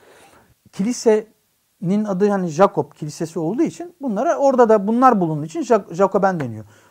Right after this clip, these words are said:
Bunların derneğinin, cemiyetinin adı, bu bir cemiyet. Cemiyetin adı da Anayasa Dostları Cemiyeti.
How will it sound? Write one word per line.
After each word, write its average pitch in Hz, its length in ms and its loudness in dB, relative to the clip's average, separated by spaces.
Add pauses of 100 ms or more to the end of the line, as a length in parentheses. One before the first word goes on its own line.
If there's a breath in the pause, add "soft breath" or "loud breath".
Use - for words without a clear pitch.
Bunların 233 420 0
derneğinin, 226 440 2
cemiyetinin 214 640 -4
adı, 240 360 -6 (260 soft breath)
bu 160 160 -8
bir 185 140 -4
cemiyet. 170 500 -4
Cemiyetin 196 460 -6
adı 185 220 -6
da 311 180 -4 (480 soft breath)
Anayasa 240 500 0
Dostları 220 400 2
Cemiyeti. 135 540 -6